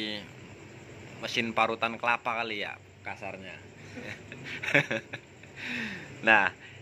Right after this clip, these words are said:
ini setelah saya bongkar, saya cek semua, ternyata yang utuh itu cuma rasionya aja, Bos.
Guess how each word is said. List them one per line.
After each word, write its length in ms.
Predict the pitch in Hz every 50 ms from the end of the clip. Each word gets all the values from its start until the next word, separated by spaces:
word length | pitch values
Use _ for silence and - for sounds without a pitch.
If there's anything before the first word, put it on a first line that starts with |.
| - -
ini 320 | - 107 107 117 123 131 127
setelah 320 | - - 127 117 113 110
saya 240 | 107 113 110 110 101
bongkar, 640 | 98 104 101 95 87 85 98 104 110 117 123 120 117
saya 160 | 110 104 98
cek 240 | 98 104 - - -
semua, 640 | 113 104 101 101 101 95 92 90 98 104 110 127 139 - - - - - - - - - - - - - - - - - - - - - - - - - - - - - - -
ternyata 960 | - - 110 117 120 117 117 117 - - 135 135 135 135 139 139 135 135 135 135 123 - - - - - - - - - - - - - - - - - - - - -
yang 300 | - 123 127 127 127 131
utuh 340 | 131 131 127 127 - - 135 139
itu 240 | 147 139 135 139 156 151
cuma 720 | - 147 143 139 139 139 139 139 139 139 139 139 135 110 -
rasionya 840 | - - 135 139 143 147 - - 147 139 135 135 135 135 135 135 143
aja, 220 | 139 143 139 127
Bos. 240 | 107 104 98 92